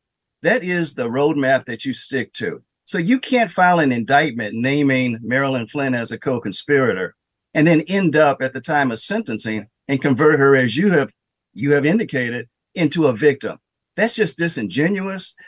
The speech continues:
That makes, that call, that, that casts a doubt and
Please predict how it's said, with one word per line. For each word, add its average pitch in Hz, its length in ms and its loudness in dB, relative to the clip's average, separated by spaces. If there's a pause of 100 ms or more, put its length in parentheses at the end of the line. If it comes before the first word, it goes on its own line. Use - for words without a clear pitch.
(160)
That 202 160 2
makes, 185 340 -2 (140)
that 214 160 -2 (140)
call, 175 280 0
that, 214 220 0
that 208 200 -2
casts 185 480 -2 (680)
a 135 100 -2
doubt 113 480 2 (140)
and 127 340 -2